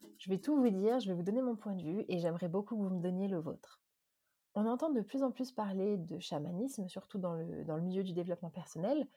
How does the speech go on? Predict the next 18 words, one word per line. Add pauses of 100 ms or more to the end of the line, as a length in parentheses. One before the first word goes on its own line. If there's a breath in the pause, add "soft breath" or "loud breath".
(380 soft breath)
mais
parfois
on
y
accole
quand
même
encore (160)
un
imaginaire
collectif
qui
est
assez
éloigné
de
la
réalité